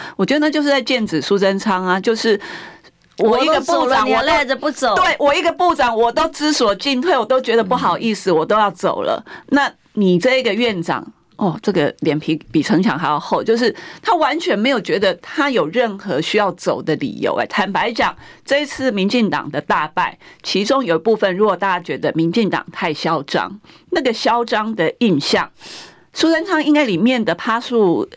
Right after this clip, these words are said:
Speaker 1: 还不少吧？就是以他在立法院这一种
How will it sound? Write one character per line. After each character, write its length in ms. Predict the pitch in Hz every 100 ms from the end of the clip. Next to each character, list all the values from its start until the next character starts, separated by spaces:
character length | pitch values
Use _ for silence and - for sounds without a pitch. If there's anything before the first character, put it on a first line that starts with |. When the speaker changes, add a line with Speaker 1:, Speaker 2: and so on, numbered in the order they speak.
| -
Speaker 1:
还 200 | - 185
不 120 | 247
少 300 | - 185 120
吧？ 320 | 156 - 240 - _
就 120 | 302
是 120 | 302 349
以 120 | 214
他 260 | 240 359 302
在 200 | 311 302 - 180 -
立 180 | - 311
法 240 | 254 196 180
院 200 | 285 254
这 140 | 262
一 120 | 269
种 300 | 254 226 165